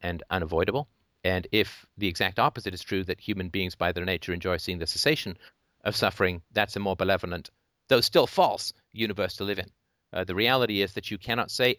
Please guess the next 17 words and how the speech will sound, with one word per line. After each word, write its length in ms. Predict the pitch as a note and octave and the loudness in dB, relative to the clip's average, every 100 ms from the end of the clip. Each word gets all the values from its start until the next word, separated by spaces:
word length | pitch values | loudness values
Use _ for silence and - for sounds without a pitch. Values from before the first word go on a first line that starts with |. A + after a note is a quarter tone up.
| - | 2
anything 560 | A3+ B3+ C4 - A#2+ - _ _ - | 4 6 4 2 -4 -6 _ _ -6
about 280 | A2 G#2+ F#2 | -2 0 -2
human 320 | - G#2 F2+ | -4 -4 -4
nature 400 | E2+ E2 - - _ - | -6 -8 -10 -14 _ -6
of 160 | F#2+ - | -4 -2
any 180 | A#2 A2 | -4 -4
consequence. 680 | F#2 F2+ - - - - - | -6 -8 -10 -14 -10 -10 -8
You 140 | F#2+ | -10
cannot 260 | F#2+ A2+ D3 | -6 -6 -6
say 120 | - | -6
anything 320 | C#3+ C#3+ B2+ | -6 -4 -6
about 180 | A2+ G#2+ | -2 -4
human 260 | - A2 G2 | -2 -4 -2
nature 280 | F#2 - E2+ | -2 -2 0
of 100 | A#2 | 0
any 140 | G#2+ | -2
consequence 520 | G#2+ F2 - F2+ E2+ | -4 -6 -6 -8 -8